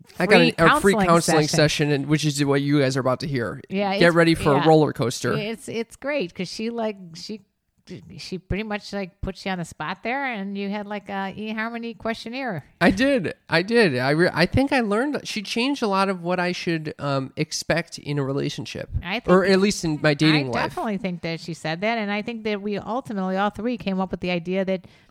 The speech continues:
Speaker 2: maybe you should find a cougar.
Speaker 1: You came up with this idea.
Speaker 2: All right, but she agreed.
Speaker 1: Anyway,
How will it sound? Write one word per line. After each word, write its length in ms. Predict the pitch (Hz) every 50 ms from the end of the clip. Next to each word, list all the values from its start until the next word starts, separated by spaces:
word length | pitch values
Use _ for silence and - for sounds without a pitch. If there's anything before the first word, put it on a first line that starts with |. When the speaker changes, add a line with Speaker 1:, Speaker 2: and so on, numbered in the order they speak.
| _ -
Speaker 2:
maybe 480 | 165 240 285 269 240 240 247 254 247 _ - _ _ _
you 300 | - 226 226 202 208 214 - _ _ _
should 200 | - - - 175 -
find 200 | - 180 180 185
a 40 | 196
cougar. 460 | - - 190 165 151 156 190 156 131 _ -
Speaker 1:
You 300 | 139 156 196 226 233 208
came 280 | - - - 165 156
up 140 | 143 135 -
with 80 | 135 -
this 160 | - 123 -
idea. 400 | 127 120 120 - 110 - - - -
Speaker 2:
All 60 | 202
right, 180 | 214 202 175 -
but 100 | 214 165
she 140 | - 247
agreed. 420 | 254 233 254 254 226 214 233 240 - _ _ _ _ _ _ _ _ _ _ -
Speaker 1:
Anyway, 440 | - 175 165 139 120 117 123 135 -